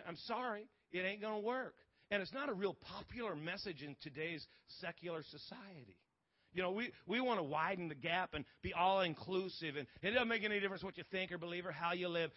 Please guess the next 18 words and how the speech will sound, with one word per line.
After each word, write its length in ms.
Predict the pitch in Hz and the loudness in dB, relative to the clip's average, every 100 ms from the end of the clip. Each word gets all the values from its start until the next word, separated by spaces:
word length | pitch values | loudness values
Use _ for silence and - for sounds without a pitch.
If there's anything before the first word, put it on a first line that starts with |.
| - | -8
Y-, 140 | 156 185 | -4 0
you 120 | 185 | 4
know, 160 | 180 147 - 151 175 180 | 4 2 -6 -8 -8 -2
there, 160 | 185 - - _ - | -4 -4 -18 _ -6
you 100 | 190 | -4
know, 140 | 143 165 185 170 | -4 -4 -6 -6
we, 120 | 208 233 | -8 -4
we 100 | 233 | -2
just, 160 | 233 185 | -2 -2
we 100 | 214 | -2
just 140 | 247 254 | -2 0
wanna 140 | 247 | 2
love 260 | 233 254 226 | 6 6 6
everybody. 260 | 208 180 - | 4 2 -4
Well, 180 | 247 | -4
we, 140 | 269 294 | -4 -6
of 60 | |
course 200 | - 294 | 0 0